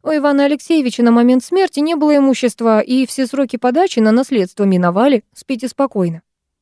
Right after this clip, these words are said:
Но я долго боялась появления Анелии в моем доме, однако она после ухода Вани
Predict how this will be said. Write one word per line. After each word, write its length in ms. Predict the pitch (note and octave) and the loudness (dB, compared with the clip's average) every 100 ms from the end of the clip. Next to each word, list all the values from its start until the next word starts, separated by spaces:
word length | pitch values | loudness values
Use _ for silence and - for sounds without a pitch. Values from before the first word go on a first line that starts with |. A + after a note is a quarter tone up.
| _ _ _ _ - | _ _ _ _ -6
Но 120 | D4 | -2
я 220 | C4+ C4 | 0 0
долго 280 | B3 B3+ G#3+ | 2 2 2
боялась 420 | G#3+ A3 G#3+ G3+ | 2 2 2 0
появления 500 | - G3+ G#3+ G#3+ G#3+ | 0 0 2 4 4
Анелии 460 | G#3+ B3+ D#4 C4 G#3+ | 4 4 2 2 0
в 80 | G3 | 2
моем 280 | A#3 A#3+ | 2 4
доме, 300 | A3+ A3+ G3+ - - | 2 2 0 -4 -4
однако 480 | G3 A3 A3 A3+ | -2 0 0 2
она 200 | A3+ D4 | 2 2
после 280 | F4 G3 A3+ | 0 -2 0
ухода 360 | A3+ A#3 A3 A#3+ | 0 2 2 0
Вани 320 | A#3 F#3+ F3+ | 0 -2 -4